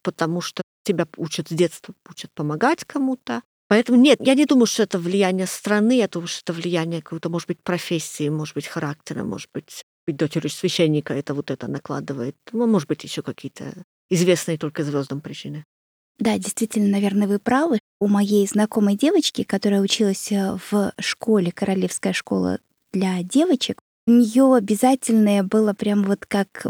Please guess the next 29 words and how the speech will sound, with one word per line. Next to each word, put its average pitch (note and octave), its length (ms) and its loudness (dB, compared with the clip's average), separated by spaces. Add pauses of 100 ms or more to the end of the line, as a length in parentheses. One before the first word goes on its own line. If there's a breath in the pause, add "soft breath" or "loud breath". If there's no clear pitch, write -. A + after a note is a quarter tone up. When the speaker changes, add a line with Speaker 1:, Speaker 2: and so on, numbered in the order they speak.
Speaker 2:
у G3+ 60 0
нас F#3+ 260 2
называлась G3 720 0
практика, A#3+ 640 0
стажировка A3 760 2
или G3 160 0
что-то, - 420 -2
а F#3+ 60 2
вот G3 180 -2
у F#3 40 2
неё F#3+ 400 4
обязательно G3+ 680 0
было G3+ 300 2 (260)
определённое G3+ 640 2
количество F#3+ 640 0
часов - 760 0
волонтёрской F#3+ 920 0
работы. F3+ 560 -4 (160)
Но A3+ 300 6
даже G#3+ 340 2
если G3 280 0
вот F#3 160 -2
она, F#3 240 0 (200)
будучи G3 380 0
россиянкой, G3 800 0
училась G3 340 -2
в - 20 -8
Британии, B3+ 640 4 (100)
то G3 320 2